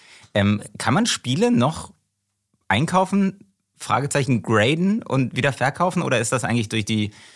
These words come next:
sag mal, Leihmodelle und Downloadmodelle, äh, komplett zum Erliegen gekommen?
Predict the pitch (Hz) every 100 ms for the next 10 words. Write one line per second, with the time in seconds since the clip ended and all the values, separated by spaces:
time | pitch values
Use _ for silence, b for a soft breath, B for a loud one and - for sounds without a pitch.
0 | B - 101 90 90 113 131 117 113 110
1 | 104 98 107 110 101 101 98 92 95 90
2 | - - 87 85 - - 95 92 - 104
3 | 90 92 95 85 - - 101